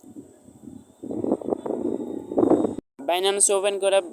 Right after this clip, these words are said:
Binance-এর ওয়ালেটের মধ্যে চলে আসবেন। এখানে ডিপোজিট অপশন আছে, ডিপোজিটের মধ্যে আপনারা ক্লিক করবেন। আহ, ডিপোজিটের মধ্যে ক্লিক করে আপনি কি, আহ, ট্রান্সফার করতে নিয়ে আসতে চাচ্ছেন Binance-এর মধ্যে, আপনি যদি এখানে ইউএসডিটি নিয়ে আসতে চান, ইউএসডিটির অ্যাড্রেস নেবেন।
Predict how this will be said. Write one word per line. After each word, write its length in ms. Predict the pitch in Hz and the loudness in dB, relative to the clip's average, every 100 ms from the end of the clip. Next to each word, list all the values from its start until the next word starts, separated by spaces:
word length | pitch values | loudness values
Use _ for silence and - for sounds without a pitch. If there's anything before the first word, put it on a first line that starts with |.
| - 143 | -16 -6
Binance-এর 520 | 156 170 185 180 196 | -2 0 0 0 2
ওয়ালেটের 340 | 175 165 180 180 | 4 4 4 0
মধ্যে 180 | 180 180 | -2 -2
চলে 240 | 180 175 | 0 0
আসবেন। 240 | 170 175 175 | 0 -2 -4
এখানে 220 | 170 160 | -2 -4
ডিপোজিট 420 | 156 170 165 175 | -6 -8 -6 -4
অপশন 240 | 165 - 170 | -4 -4 -4
আছে, 220 | 160 165 | -6 -6
ডিপোজিটের 560 | 151 160 165 170 165 | -6 -6 -6 -6 -6
মধ্যে 220 | 165 165 165 | -6 -6 -6
আপনারা 260 | 165 165 | -6 -10
ক্লিক 280 | 160 160 156 | -8 -10 -6
করবেন। 400 | 170 160 165 170 170 - - - _ - | -4 -2 -2 -4 -10 -20 -20 -20 _ -6
আহ, 220 | 135 135 | -2 -2
ডিপোজিটের 540 | 135 156 165 175 175 | -2 -4 -4 -4 -4
মধ্যে 200 | 175 175 | -4 -6
ক্লিক 260 | 165 170 165 | -6 -6 -6
করে 160 | 175 165 | -2 -2
আপনি 240 | 147 160 | -2 -6
কি, 400 | - - 180 175 | -12 -8 -4 -6
আহ, 640 | - 135 131 131 127 127 | -8 -8 -6 -2 -2 -2
ট্রান্সফার 440 | 139 139 151 - 165 | -2 -4 -6 -8 -8
করতে 320 | 160 156 151 | -8 -6 -6
নিয়ে 120 | 156 | -4
আসতে 260 | 156 - 156 | -4 -4 -6
চাচ্ছেন 340 | 160 - 156 151 | -8 -10 -10 -6
Binance-এর 460 | 139 139 143 - | -4 -4 -10 -10
মধ্যে, 260 | 147 143 147 | -10 -6 -6
আপনি 200 | 139 147 | -4 -8
যদি 180 | 147 147 | -8 -8
এখানে 200 | 147 143 | -8 -6
ইউএসডিটি 340 | 151 139 147 | -6 -6 -6
নিয়ে 120 | 156 | -6
আসতে 200 | 151 - | -6 -6
চান, 220 | 147 156 156 - - _ | -6 -6 -8 -14 -20 _
ইউএসডিটির 540 | 143 160 160 147 156 156 | 0 2 2 0 -4 0
অ্যাড্রেস 340 | 147 147 156 156 | 0 -2 -6 -6
নেবেন। 260 | 147 147 | -4 -4